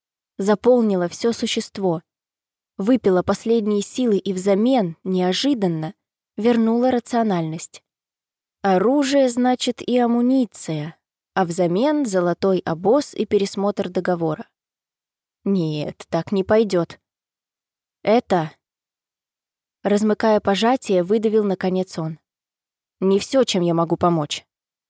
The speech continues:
Давай поступим чуть мудрее, чтобы дядя не снёс тебе голову. Он не одобрит твой выбор. Если, конечно, уцелеет хотя бы чья-то голова.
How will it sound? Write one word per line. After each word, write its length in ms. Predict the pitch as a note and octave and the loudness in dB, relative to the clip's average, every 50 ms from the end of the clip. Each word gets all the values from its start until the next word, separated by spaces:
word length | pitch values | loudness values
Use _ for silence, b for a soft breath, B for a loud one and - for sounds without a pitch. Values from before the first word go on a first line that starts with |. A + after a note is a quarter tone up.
| _ - | _ -2
Давай 280 | - F#3+ G3 A#3+ C#4+ | 2 4 4 6 4
поступим 500 | C#4 A3 G3+ - - G#3+ F#3+ G#3 F#3+ F#3+ | 4 2 0 0 0 -2 0 0 0 0
чуть 200 | F#3 - G3+ F#3+ | 0 0 -2 0
мудрее, 480 | G#3+ G3+ G3+ F#3+ A3+ C#4 C#4+ A3 F3 D#3 | 0 0 0 2 2 4 4 4 2 2
чтобы 300 | - - - F3+ F#3 G3+ | 0 -2 -4 -2 0 2
дядя 240 | G3+ A3 F#3+ E3+ F3 | 4 4 4 4 2
не 120 | F3 F#3 | 0 -2
снёс 260 | F#3+ - F#3+ F3 - | -2 -4 -4 -6 -6
тебе 220 | - - F3+ G#3 G3+ | -6 -4 -2 -2 0
голову. 420 | G3 F3 D#3+ D3+ C#3+ D3 C#3 - _ _ _ _ _ _ _ _ _ - | 0 0 0 0 -2 -6 -10 -12 _ _ _ _ _ _ _ _ _ -2
Он 180 | - F#3 G3 G#3 | 0 2 2 4
не 80 | A3 | 4
одобрит 460 | A#3 A3 F#3 G#3 A3+ A#3+ C#4 D4 C4+ - | 2 2 4 2 2 2 2 0 -2 -2
твой 220 | A3 G3+ F#3+ F3 | 0 0 0 2
выбор. 340 | E3+ E3 D3+ - C#3+ - _ _ _ _ _ _ _ _ _ _ _ _ _ _ _ _ _ - | 0 -2 -2 -4 -8 -10 _ _ _ _ _ _ _ _ _ _ _ _ _ _ _ _ _ -4
Если, 380 | G#3+ G3 G3+ G#3 - G#3+ G#3 | 0 2 2 2 0 0 -2
конечно, 520 | G3 - A3 G#3+ G#3+ G#3+ G3+ - A3 G#3+ G#3 | 0 0 0 0 0 0 0 -2 -2 -2 -2
уцелеет 540 | G3+ - - A#3 A3+ B3+ D4 C#4 G#3+ F3+ | -2 -2 -2 0 2 2 4 4 2 0
хотя 280 | - - F3+ - G#3 G3+ | 0 -4 -4 -2 -2 -2
бы 120 | F#3 G3+ | -2 -2
чья-то 400 | - - - A#3+ B3 G#3+ - - | -2 -2 0 0 0 0 0 -2
голова. 480 | E3 F3+ E3 D#3+ D#3+ D#3 D#3 D3+ D#3 - | -4 -4 -2 -2 -4 -4 -6 -8 -8 -10